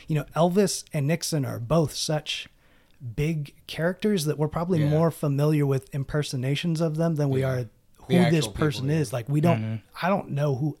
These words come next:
Speaker 1: Elvis actually is.
Speaker 2: Yeah.
Speaker 1: Like, I grew up with my mom, loved him and adored him. And so I always had a certain perspective of kind of the real Elvis versus the sensationalized Elvis. She always, you know,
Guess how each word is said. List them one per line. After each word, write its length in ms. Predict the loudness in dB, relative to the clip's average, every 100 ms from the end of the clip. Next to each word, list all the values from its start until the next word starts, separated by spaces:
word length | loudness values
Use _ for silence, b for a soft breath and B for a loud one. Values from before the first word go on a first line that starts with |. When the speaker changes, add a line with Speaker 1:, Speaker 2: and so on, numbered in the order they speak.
| -4
Speaker 1:
Elvis 360 | -2 -2 -2
actually 420 | -4 -4 -8 -4 -4
is. 300 | -4 -8 -10
Speaker 2:
Yeah. 120 | -10 -12 -14 B
Speaker 1:
Like, 180 | -6 -4
I 140 | -4
grew 300 | 0 2 2 2
up 260 | -2 -6 -20 B B B -2
with 180 | -2
my 140 | -2 -2
mom, 480 | 0 2 2 -2 -6 _ _ _
loved 320 | 0 0 2
him 200 | -2 -2
and 100 | -4
adored 360 | -4 -2 -2 -2
him. 220 | -4 -6
And 160 | -6 -6
so 220 | -4 -4
I 180 | -2 0
always 220 | 0 -2
had 200 | -4 -6
a 40 |
certain 480 | -8 -8 -8 -8 -10 -14 b b b _
perspective 800 | 0 0 0 -2 0 -2 -2 -6
of 380 | -6 -6 -6 -12 _ b b b
kind 180 | -2 0
of 80 | 0
the 100 | -2
real 260 | 0 0
Elvis 400 | 2 0 0 -2
versus 460 | -2 -4 -2 -6 -8
the 380 | -8 -8 -6 -8
sensationalized 920 | -6 -8 -4 -4 -4 -2 0 0 0 0
Elvis. 480 | 0 2 -2 -4
She 200 | -8 -4
always, 320 | -2 0 -2 -4
you 80 | -6
know, 160 | -4